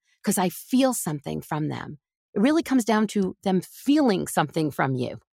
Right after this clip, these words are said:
Not what words you stress, it's what they <laughs> feel from you. So then you get the job, and you have the job. What I will tell you is, if you were to listen to all the things you hear me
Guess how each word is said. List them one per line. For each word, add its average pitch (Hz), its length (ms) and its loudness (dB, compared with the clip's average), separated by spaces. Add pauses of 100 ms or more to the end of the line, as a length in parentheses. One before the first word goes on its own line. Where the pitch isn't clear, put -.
(340)
Not 226 240 4
what 277 160 6
words 247 300 4
you 180 60 0
stress, - 580 -8 (260)
it's - 200 -2
what 240 160 2
they 208 120 2
<laughs> - 220 -10
feel 175 420 2
from 147 200 -8
you. - 260 -10 (680)
So 294 160 -2
then 285 240 2
you 359 80 6
get 294 240 -2
the 247 80 -4
job, - 440 -2 (340)
and 202 160 6
you 233 80 6
have 240 300 0
the 175 100 -4
job. - 360 -10 (520)
What 208 220 4
I 294 100 4
will 240 180 4
tell 175 300 -2
you 277 360 -2 (360)
is, 175 540 0 (720)
if 208 180 2
you 226 160 4
were 302 140 0
to 269 160 -2
listen 185 540 0
to 175 200 -2
all 175 160 4
the 233 140 0
things 196 360 0
you 170 120 -4
hear 165 480 -2
me 170 340 -2